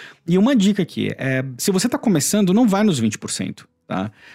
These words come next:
Apesar de ser possível você encontrar clientes que vão pagar vinte por cento, você tá começando, é mais difícil você garantir resultados nesse sentido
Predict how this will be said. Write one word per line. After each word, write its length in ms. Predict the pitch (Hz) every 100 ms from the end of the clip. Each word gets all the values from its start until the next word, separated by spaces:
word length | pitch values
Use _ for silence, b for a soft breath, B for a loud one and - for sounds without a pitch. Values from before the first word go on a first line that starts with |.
| B
Apesar 460 | - 180 160 214
de 100 | 208
ser 280 | 165 - 214
possível 540 | 214 170 - 233 196 143
você 280 | 135 -
encontrar 400 | 156 143 127 131
clientes 320 | 127 120 117 -
que 100 | 110
vão 160 | 147
pagar 320 | 156 117 110
vinte 200 | 107 104
por 140 | - -
cento, 500 | - 175 165 104 101 B B B
você 240 | 147 170 254
tá 120 | 226
começando, 540 | - 139 120 - 226
é 40 | 214
mais 240 | 240 269
difícil 420 | 262 262 254 277
você 220 | 254 233 214
garantir 460 | 202 196 180 202
resultados 680 | 170 165 165 - 143 135 131
nesse 240 | 127 131 139
sentido 640 | 156 143 - 123 156 240